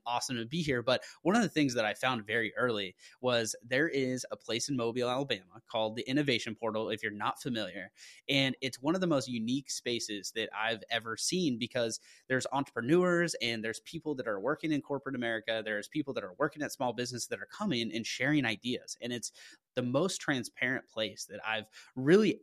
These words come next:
ever even experienced, uh, i-, in just that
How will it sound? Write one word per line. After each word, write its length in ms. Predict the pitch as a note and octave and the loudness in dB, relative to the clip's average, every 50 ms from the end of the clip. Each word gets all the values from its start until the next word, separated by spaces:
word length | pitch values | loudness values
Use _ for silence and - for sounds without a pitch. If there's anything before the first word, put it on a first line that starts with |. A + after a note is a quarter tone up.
| - | -2
ever 320 | - B2+ C#3+ C#3+ D3+ C#3+ B2 | 0 0 0 2 2 0 0
even 320 | - B2+ C3+ C3 C3+ A#2+ | 0 -2 -2 -2 -2 -2
experienced, 800 | A2 G#2 - - - A#2+ B2+ B2+ B2 A2+ G#2+ G#2 G#2+ - - - - | -4 -6 -8 -8 -6 -4 -2 -2 -2 -2 -2 -4 -6 -8 -10 -8 -4
uh, 260 | A2+ A#2 A2+ A2 G#2 - - _ - D3 | -2 0 0 0 0 -2 -6 _ -4 -2
i-, 120 | D#3 D3+ - - - | -2 -2 -2 -4 -2
in 260 | D#3 D#3+ E3+ E3 C3+ | 0 2 2 2 2
just 300 | B2 C#3+ E3+ G#3 G#3+ - | 2 2 2 2 0 0
that 180 | A3 F#3+ C#3 | 2 2 2